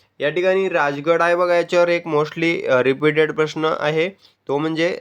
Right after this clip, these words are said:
स्वराज्याची पहिली राजधानी कोणती तर राजगड, ठीक आहे. पुरंदर हा किल्ला देखील महत्त्वाचा आहे.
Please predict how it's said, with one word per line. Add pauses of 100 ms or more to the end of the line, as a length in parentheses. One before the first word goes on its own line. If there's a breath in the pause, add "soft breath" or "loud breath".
(120)
स्वराज्याची
पहिली
राजधानी
कोणती
तर
राजगड,
ठीक
आहे. (960)
पुरंदर
हा
किल्ला
देखील
महत्त्वाचा
आहे.